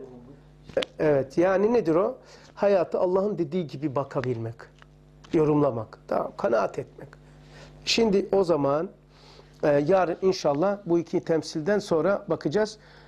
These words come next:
E, bugün belki de sorulardan fazla girmedim. Çünkü zihnim çok yoğun ve meşgul.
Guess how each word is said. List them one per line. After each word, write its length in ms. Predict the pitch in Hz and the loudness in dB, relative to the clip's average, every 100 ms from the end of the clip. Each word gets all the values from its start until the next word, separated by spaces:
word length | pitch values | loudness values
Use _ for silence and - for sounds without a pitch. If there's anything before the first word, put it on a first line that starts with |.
| - - | -18 -4
E, 40 | 156 156 156 156 156 156 | 0 2 2 2 2 0
bugün 460 | 147 180 196 196 - - - - - - - | 0 2 2 0 -4 -16 -20 -20 -12 -10 -2
belki 320 | 156 175 175 | 0 0 0
de 240 | 170 160 165 | 2 2 0
sorulardan 640 | 147 170 160 165 165 160 156 | -4 0 2 4 2 2 -2
fazla 280 | 165 147 156 | -2 -2 -2
girmedim. 480 | 143 165 151 131 123 | 0 0 0 -4 -6
Çünkü 240 | 160 147 | -4 -2
zihnim 480 | 123 147 160 175 - | 0 2 2 0 -4
çok 480 | - 175 - - - - - - - | -4 -4 -4 -16 -20 -20 -20 -20 -8
yoğun 720 | 147 135 151 156 160 160 151 139 | -2 0 2 2 2 2 0 0
ve 340 | 147 147 147 | 0 2 0
meşgul. 440 | 143 135 - 139 | 0 -2 -2 -6